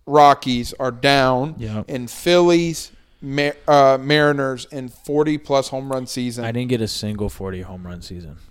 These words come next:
Speaker 1: Okay, I got the, I got all those.
Speaker 2: Yeah?
Speaker 1: Those are the only ones that I got.
Speaker 2: I thought Manny Machado would have had that one.
Speaker 1: Ooh, that was a, that was a
Speaker 2: He,
Speaker 1: good one.
Speaker 2: he didn't.
Speaker 1: Yeah, well, I
Speaker 2: Yeah.
Speaker 1: so
Speaker 2: Yep, let's go.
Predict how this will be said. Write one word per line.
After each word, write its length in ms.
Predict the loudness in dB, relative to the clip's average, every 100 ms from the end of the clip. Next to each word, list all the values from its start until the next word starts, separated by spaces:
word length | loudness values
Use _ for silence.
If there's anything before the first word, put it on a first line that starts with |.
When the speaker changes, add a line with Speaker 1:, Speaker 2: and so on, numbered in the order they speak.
| -18 -12
Speaker 1:
Okay, 260 | -8 -6
I 40 | -4
got 200 | -6 -6
the, 180 | -12 -8 -2
I 120 | 2
got 180 | 4 4
all 180 | 2
those. 420 | -2 -6 -10 -14 -8
Speaker 2:
Yeah? 160 | -2
Speaker 1:
Those 200 | 0 0
are 40 | -4
the 140 | -6
only 200 | -4 -4
ones 160 | -4 -4
that 80 | -2
I 100 | -2
got. 160 | -4
Speaker 2:
I 40 | -2
thought 200 | -4 -4
Manny 240 | -4 -6
Machado 440 | -6 -2 0 0
would 120 | 0 -4
have 140 | -6
had 140 | -6
that 180 | -6 -8
one. 200 | -8 -12 -16 _ _ -8
Speaker 1:
Ooh, 280 | -4 -4 -6
that 120 | -6 -4
was 240 | -4 -4
a, 120 | -8
that 180 | -6 0
was 140 | 0 0
a 20 |
Speaker 2:
He, 40 |
Speaker 1:
good 80 | -2
one. 100 | -4
Speaker 2:
he 160 | -4 -4
didn't. 320 | -2 -4 -6 _ _ _ _ _ _
Speaker 1:
Yeah, 280 | 0 2 0 -6
well, 400 | -4 0 0 -2 -18 -8
I 240 | -2 -2 -4 _ -4
Speaker 2:
Yeah. 180 | -2
Speaker 1:
so 420 | 0 2 2 2 0
Speaker 2:
Yep, 220 | 0 0 -2
let's 160 | -2
go. 220 | -2 -6